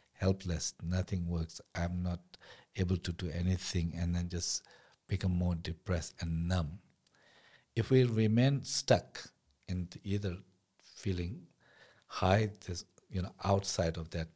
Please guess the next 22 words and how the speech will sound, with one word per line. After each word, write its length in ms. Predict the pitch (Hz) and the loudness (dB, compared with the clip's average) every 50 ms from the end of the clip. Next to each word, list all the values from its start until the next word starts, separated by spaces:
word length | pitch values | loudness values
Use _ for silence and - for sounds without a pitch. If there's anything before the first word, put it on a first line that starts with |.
| - - | -16 -14
resilient 1000 | - 85 85 85 87 85 85 92 95 95 92 90 87 82 80 80 80 - - - - _ _ _ _ _ _ _ - | -8 -4 -2 -2 0 2 4 6 6 6 6 4 2 2 0 -2 -4 -6 -8 -8 -8 _ _ _ _ _ _ _ -10
homeostatic 720 | - - 92 95 92 92 - - - 90 85 82 - 85 - - - | -4 0 2 2 2 2 0 -2 -4 -4 -4 -4 -6 -8 -10 -12 -12
range 680 | - 82 85 92 95 95 90 82 73 76 76 - - - | -6 -2 0 2 4 4 2 2 -2 -2 -2 -2 -2 -2
where 180 | - 85 82 80 | -2 -6 -4 -4
we 140 | 78 80 80 | -4 -4 -6
function 460 | - - 85 80 78 - - 76 73 | -6 -6 -8 -6 -6 -6 -6 -8 -8
better, 340 | 71 73 73 73 - 76 76 - - - - - _ _ - | -10 -12 -12 -10 -12 -12 -14 -16 -20 -20 -20 -20 _ _ -10
if 180 | 113 90 - | -10 -6 -4
we 140 | - 92 92 - - _ _ - - - _ _ _ _ _ _ _ - 113 | -2 -2 -2 -4 -6 _ _ -20 -20 -20 _ _ _ _ _ _ _ -6 -2
get 200 | 101 101 95 - - _ _ _ - _ _ - | -2 -2 -2 -2 -8 _ _ _ -20 _ _ -12
bumped 520 | 95 87 85 - 101 101 95 92 - - - - _ _ _ _ - | -12 -6 0 2 2 4 2 0 -4 -8 -14 -16 _ _ _ _ -2
out 240 | 95 98 101 98 - | 0 2 2 2 0
of 160 | - - - | -4 -8 -8
that 380 | - 82 78 - - - - - _ _ _ _ _ | -10 -10 -10 -8 -8 -8 -8 -8 _ _ _ _ _
high 580 | - - - - - 87 85 85 80 80 80 - - - 98 | -10 -8 -6 -2 0 2 2 2 0 -2 -4 -8 -12 -12 -8
zone 460 | 87 - - 85 80 80 76 76 85 - _ _ _ _ _ - | -6 -4 -2 -2 -2 -2 -4 -6 -10 -14 _ _ _ _ _ -6
and 260 | 90 82 85 95 92 | -6 -6 -6 -6 -6
get, 200 | 90 85 - 82 85 | -8 -8 -6 -6 -4
remain 320 | 85 85 87 87 87 85 | -2 -2 -2 -2 -2 -4
stuck 320 | - - - - 85 82 - - _ - | -4 -6 -6 -6 -6 -8 -10 -12 _ -6
there, 260 | 87 85 82 80 80 - _ - - - - - - - - _ _ _ - - | -6 -4 -4 -4 -8 -10 _ -20 -20 -20 -20 -20 -20 -20 -20 _ _ _ -4 2
then 400 | 110 104 107 104 101 107 123 | 6 6 6 6 6 4 0